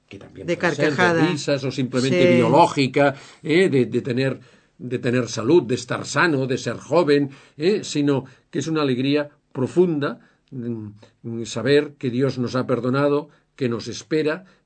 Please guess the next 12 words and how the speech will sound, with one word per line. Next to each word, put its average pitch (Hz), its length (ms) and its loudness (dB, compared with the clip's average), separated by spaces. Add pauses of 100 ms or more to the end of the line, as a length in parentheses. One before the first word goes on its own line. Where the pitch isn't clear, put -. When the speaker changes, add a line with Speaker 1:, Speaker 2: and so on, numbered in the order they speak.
Speaker 1:
que 143 140 -2
tenemos 143 480 -4
que 143 120 -6
pasar, 139 480 -2 (480)
pues, 127 240 -6
por 127 240 -6
esta 135 320 -6
vía, 147 420 0 (340)
¿eh? 165 240 -6 (100)
Por 120 160 -6
esta 120 300 -6
cruz, 160 340 0